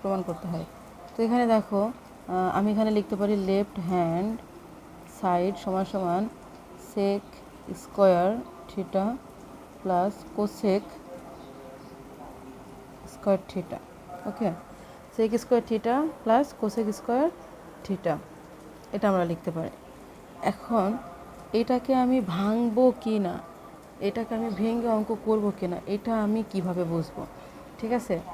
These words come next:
প্রথমত দেখো এখানে sec square theta আছে এবং এখানে cosec square theta আছে। আমরা জানি সাইনের বিপরীত, সাইনের বিপরীত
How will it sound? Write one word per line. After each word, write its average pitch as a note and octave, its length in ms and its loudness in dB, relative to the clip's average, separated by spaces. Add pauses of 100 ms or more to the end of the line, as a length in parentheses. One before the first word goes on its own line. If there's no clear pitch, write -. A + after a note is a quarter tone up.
(240)
প্রথমত C4 480 4
দেখো G#3 360 2
এখানে G#3+ 580 0 (1800)
sec C4 260 4
square B3 340 0
theta A#3+ 180 0
আছে B3 200 2
এবং B3 200 0
এখানে B3 180 0 (120)
cosec B3 300 4 (120)
square F3 300 0
theta E3 180 -4
আছে। - 320 -6 (460)
আমরা G#3 300 4
জানি G#3 380 2
সাইনের A#3+ 640 4
বিপরীত, G3+ 540 2 (960)
সাইনের A3 360 2
বিপরীত A3+ 400 -2